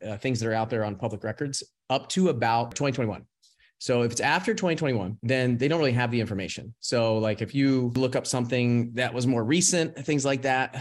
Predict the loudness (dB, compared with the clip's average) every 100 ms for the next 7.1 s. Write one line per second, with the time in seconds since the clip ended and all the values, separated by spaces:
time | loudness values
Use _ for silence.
0 | -8 -4 0 2 0 0 -2 -4 -2 0
1 | -2 -2 -8 -6 -4 -4 -2 -4 -4 -4
2 | -4 -4 -4 -4 -4 -6 -8 -12 -10 -8
3 | -8 -10 -14 -14 -8 2 4 6 4 0
4 | -4 -8 -8 -10 -4 0 0 0 -2 0
5 | 0 0 0 0 0 0 -2 -4 -4 -10
6 | -4 -2 0 -2 -2 -2 -2 0 2 0